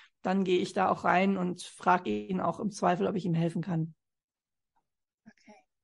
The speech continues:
Speaker 2: Und wie sprichst du das dann an? Rufst du an und sagst, „Hey, Noni, geht's nicht gut?“ Oder wie, habt ihr, oder habt ihr eine Regelung vielleicht, dass eine WhatsApp reicht oder eine andere Messenger-Nachricht?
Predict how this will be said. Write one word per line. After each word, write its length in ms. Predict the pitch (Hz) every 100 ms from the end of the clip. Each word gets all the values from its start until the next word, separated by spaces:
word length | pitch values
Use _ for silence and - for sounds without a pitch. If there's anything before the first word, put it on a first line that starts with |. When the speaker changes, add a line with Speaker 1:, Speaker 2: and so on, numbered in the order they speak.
| _
Speaker 2:
Und 380 | 220 208 202 202 _ _ _ _ _ 196
wie 340 | 254 285 302
sprichst 460 | 311 - 262 262 240
du 60 |
das 200 | 226 226
dann 160 | 202 202
an? 280 | 269 240 175
Rufst 340 | 220 220 -
du 80 | 214
an 260 | 214 285 302
und 140 | 240
sagst, 380 | 240 208 - - -
„Hey, 240 | - 254 214
Noni, 300 | 226 262 208
geht's 220 | 254 -
nicht 200 | 311 -
gut?“ 280 | 349 415 302
Oder 340 | 247 233 240 233 _ _ _ _ -
wie, 360 | 247 254 - - -
habt 160 | 254 277
ihr, 100 | -
oder 220 | 247 220
habt 100 | 240
ihr 80 | 247
eine 140 | 226
Regelung 460 | 233 349 339 320 320
vielleicht, 520 | - 277 277 277 -
dass 140 | -
eine 120 | 277 220
WhatsApp 440 | 285 302 285 285 -
reicht 680 | 226 233 226 233 233 - _
oder 400 | 202 196 190 196
eine 180 | 202 -
andere 520 | 233 226 208 196 196
Messenger-Nachricht? 1160 | 196 220 220 202 220 214 202 202 175 190 _